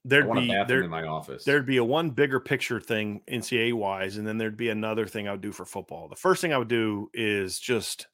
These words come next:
Speaker 1: completely rebrand the N C A A and
Speaker 2: Okay.
Speaker 1: make sure that we get back to being an institution that cares first and foremost about the well-being of student athletes.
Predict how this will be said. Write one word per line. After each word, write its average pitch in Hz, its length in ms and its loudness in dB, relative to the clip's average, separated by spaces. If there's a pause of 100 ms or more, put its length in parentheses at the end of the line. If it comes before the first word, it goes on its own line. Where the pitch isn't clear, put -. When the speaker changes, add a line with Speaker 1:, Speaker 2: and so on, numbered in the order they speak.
(120)
Speaker 1:
completely 120 840 0 (840)
rebrand 104 800 0
the 107 160 -2
N 95 80 -4
C 92 180 -8
A 87 40 -8
A 85 380 -12 (580)
and 110 160 2
Speaker 2:
Okay. 110 40 2
Speaker 1:
make 127 180 6
sure 131 220 2
that 113 80 0
we 117 160 0
get 117 200 0
back 117 260 0
to 117 120 -2
being 113 280 0
an 110 60 -2
institution 110 520 -4
that 92 80 -12
cares 110 240 -4
first 117 300 -2
and 117 100 -8
foremost 107 420 -4
about 104 180 -8
the 110 60 -6
well-being 101 400 -4
of 95 80 -8
student 90 280 -8
athletes. - 560 -12